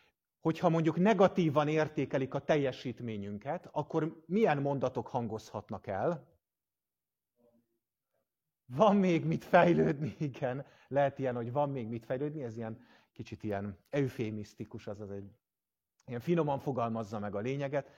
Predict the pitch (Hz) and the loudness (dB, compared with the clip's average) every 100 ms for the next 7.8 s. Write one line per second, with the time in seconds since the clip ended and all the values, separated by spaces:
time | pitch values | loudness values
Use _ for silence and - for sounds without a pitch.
0 | - - - 113 113 110 95 - 151 151 | -20 -14 -10 -8 -8 -8 -12 -6 0 0
1 | 143 143 127 135 131 - 131 120 120 110 | 2 0 2 2 2 0 -2 0 -2 -2
2 | 107 110 - 101 107 92 - 107 117 113 | -4 -6 -12 -14 -12 -14 -12 -10 -6 -6
3 | 120 113 - _ _ _ _ - 90 - | -6 -8 -14 _ _ _ _ -8 -6 -4
4 | - 92 - 104 90 87 87 _ _ _ | -4 -4 -4 -4 -4 -4 -10 _ _ _
5 | 104 101 113 104 104 101 104 - 151 160 | -8 -6 -6 -6 -6 -8 -10 -4 -2 -2
6 | 156 143 147 139 120 131 120 123 - 151 | -2 0 -2 -2 -4 -2 -2 -6 -4 -2
7 | 151 139 135 135 - 139 139 143 | 2 2 2 -2 0 0 0 -4